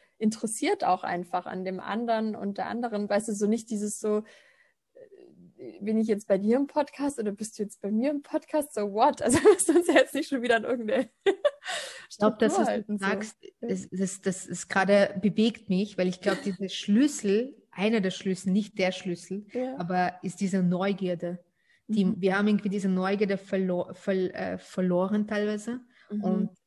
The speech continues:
Speaker 2: ich, ähm, du hast ja auch am Anfang, äh, irgendwo im Gespräch gesagt, dieses ohne Agenda jemanden hingehen,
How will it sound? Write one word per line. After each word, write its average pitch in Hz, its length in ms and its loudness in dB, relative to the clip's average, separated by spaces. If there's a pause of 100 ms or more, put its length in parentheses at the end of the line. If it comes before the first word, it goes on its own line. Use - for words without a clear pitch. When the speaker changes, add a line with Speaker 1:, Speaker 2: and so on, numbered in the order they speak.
(280)
Speaker 2:
ich, - 480 -6
ähm, 185 520 -4
du 196 140 -2
hast 196 160 -2
ja 196 80 0
auch - 60 -8
am 196 120 0
Anfang, 196 340 0
äh, 185 300 -6
irgendwo 196 240 0
im 196 80 2
Gespräch 196 400 0
gesagt, 196 360 -4
dieses 185 260 -8
ohne 190 220 2
Agenda 190 440 2
jemanden 185 480 -2
hingehen, 185 640 0